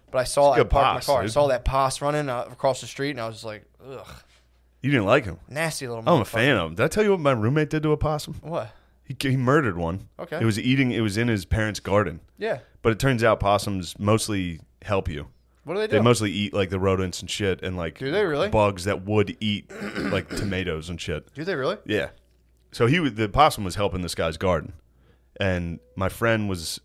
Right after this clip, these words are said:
Speaker 2: he captured it in a cage
Speaker 1: Mm-hmm.
Speaker 2: and wanted to kill it.
Speaker 1: Yeah.
Speaker 2: So he caught it in a trap, and the way he killed it was he put it in a rain barrel.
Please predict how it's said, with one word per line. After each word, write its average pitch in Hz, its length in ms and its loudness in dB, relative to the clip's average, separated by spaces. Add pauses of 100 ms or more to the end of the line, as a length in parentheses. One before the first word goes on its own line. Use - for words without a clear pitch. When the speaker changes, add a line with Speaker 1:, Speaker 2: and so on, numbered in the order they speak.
(160)
Speaker 2:
he 95 140 -12
captured 110 480 -2
it 143 180 -4 (400)
in 101 140 -4
a 95 40 -4
cage 87 560 -2 (280)
Speaker 1:
Mm-hmm. 127 180 -12 (280)
Speaker 2:
and 98 120 0
wanted 104 140 2 (100)
to - 60 -10
kill 104 220 4
it. - 100 -8 (260)
Speaker 1:
Yeah. - 180 -14 (140)
Speaker 2:
So 110 200 0
he 104 100 0
caught 127 240 4
it 123 100 4
in 110 60 0
a 92 80 0
trap, 87 460 0
and 104 80 -2
the 98 40 2
way 107 140 4
he 104 80 -2
killed 107 240 -2
it 98 60 0
was 90 160 -2
he 90 80 -4
put 95 180 -4
it 95 140 -2
in 92 160 -2
a 85 320 -6 (440)
rain 98 360 0
barrel. 127 340 4